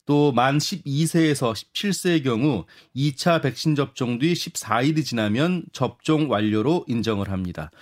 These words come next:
아, 그리고 현재 접종을 완료한 보호자와 동반 입국한 만 육 세 미만에 대해 적용하고 있는 격리 면제는요,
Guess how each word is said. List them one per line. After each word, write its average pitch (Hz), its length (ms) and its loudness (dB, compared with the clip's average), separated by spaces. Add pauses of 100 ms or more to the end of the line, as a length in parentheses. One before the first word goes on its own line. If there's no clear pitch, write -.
(360)
아, 131 420 2
그리고 180 460 4
현재 208 440 2
접종을 156 440 2
완료한 120 500 2
보호자와 143 800 2 (140)
동반 143 480 2
입국한 131 500 -4
만 117 240 0
육 110 160 -8
세 190 160 0
미만에 131 400 2
대해 113 180 0
적용하고 104 540 -2
있는 139 320 0
격리 139 460 2
면제는요, 107 800 0